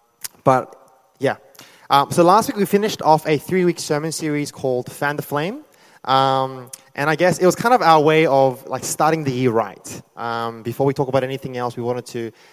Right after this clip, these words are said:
lay out the, the basic ingredients of what we f-, believe will help us, you know, stay faithful and strong and grow, uh, as a faith family this year. And I really hope that we can keep coming back to this throughout the year. I think as Pastor Paul was preparing this, he was like,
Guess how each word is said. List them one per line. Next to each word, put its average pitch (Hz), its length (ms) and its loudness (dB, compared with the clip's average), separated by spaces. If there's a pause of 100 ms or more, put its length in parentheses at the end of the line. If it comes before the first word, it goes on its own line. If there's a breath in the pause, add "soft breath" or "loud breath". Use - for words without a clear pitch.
lay 131 380 0
out 120 380 -4
the, 113 160 -10
the 120 100 -8
basic 175 540 -2
ingredients 131 840 -8 (300 loud breath)
of 113 180 -2
what 131 140 2
we 151 160 -2
f-, - 240 -12
believe 117 540 -4
will 113 140 -4
help 123 260 -4
us, 113 320 -8
you 117 80 -14
know, 107 80 -10
stay 117 220 -6
faithful 123 440 -6
and 113 100 -14
strong 123 380 -6
and 113 160 -16
grow, 117 380 -4
uh, 117 40 -10 (380 loud breath)
as 113 340 -4
a 117 60 -8
faith 127 220 -4
family 113 360 -8
this 113 280 -10
year. 110 240 -10 (600)
And 139 80 -6
I 156 60 2
really 226 160 6
hope 202 240 0
that 151 100 2
we 143 60 2
can 143 140 -10
keep 180 140 -4
coming 147 200 -8
back 113 180 -2
to 127 80 -8
this 110 200 -8
throughout 107 260 -8
the 107 80 -14
year. 104 120 -10
I 110 40 -12
think 147 220 -12
as 123 100 -8
Pastor 135 240 -2
Paul 139 160 0
was 120 100 -2
preparing 127 380 -6
this, 113 160 -10
he 131 60 -4
was 110 100 -4
like, 110 240 -6